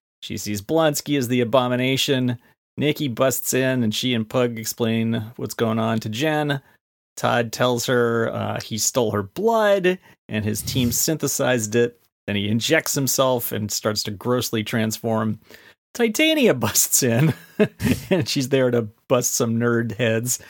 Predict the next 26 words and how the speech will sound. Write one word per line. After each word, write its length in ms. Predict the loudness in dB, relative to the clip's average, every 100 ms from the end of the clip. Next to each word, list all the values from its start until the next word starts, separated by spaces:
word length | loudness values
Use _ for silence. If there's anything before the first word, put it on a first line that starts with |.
| -20 -20 -14 -12 -2
Todd 340 | 2 4 2
goes 340 | 2 4 2 0
for 180 | 0
Jen 540 | 0 2 2 4 2 2
as 240 | 2 0
Blonsky 520 | 2 0 0 -2 -4
protects 420 | -4 0 0 2 2
her. 280 | 2 2 -2 -12 _
Then 180 | -2 0
Bruce 480 | 2 2 4 2 2
falls 340 | 2 4 2
through 180 | 0 0
the 100 | 4
<laughs> 220 | 2 2
roof 280 | 0 0 -2
and 180 | -2 2
tells 240 | 2 2
Blonsky 520 | 0 2 2 2 0
to 80 | 2
let 180 | 4 2
her 80 | 2
go. 400 | 4 4 4 2
Misunderstanding, 960 | -2 0 0 0 0 0 0 0 -2 -2
fight, 300 | 0 0 2
fight, 200 | 0 0
fight. 360 | 0 0 -2